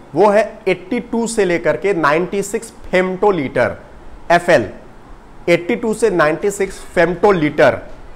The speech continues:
लेकिन पॉपुलरली इसे अप्रॉक्सीमेटली मान के चलते हैं एटी से हंड्रेड फेमटोलीटर, राइट।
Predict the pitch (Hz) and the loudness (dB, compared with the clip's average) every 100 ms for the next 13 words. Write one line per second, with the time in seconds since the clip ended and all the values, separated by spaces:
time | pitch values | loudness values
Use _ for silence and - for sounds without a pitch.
0 | - - - 147 175 202 233 254 247 - | -18 -18 -8 2 2 4 4 4 -2 -2
1 | 180 160 247 240 226 202 214 240 - - | 2 2 2 4 4 4 0 -2 -8 -10
2 | - 160 - 175 202 190 - 190 185 185 | -6 -4 0 0 4 2 2 -2 -2 -2
3 | 214 196 165 202 208 196 180 170 175 190 | -2 2 2 2 -2 0 0 0 2 2
4 | 214 - - - - - 170 170 214 214 | -2 -8 -20 -18 -6 0 0 0 -4 -4
5 | 214 214 175 147 160 196 202 - 143 143 | 2 0 2 0 0 -2 -2 0 0 2
6 | 175 175 123 117 123 98 - - - - | -2 -2 -4 -2 0 0 -6 -20 -20 -18
7 | - 147 196 226 | 0 4 4 2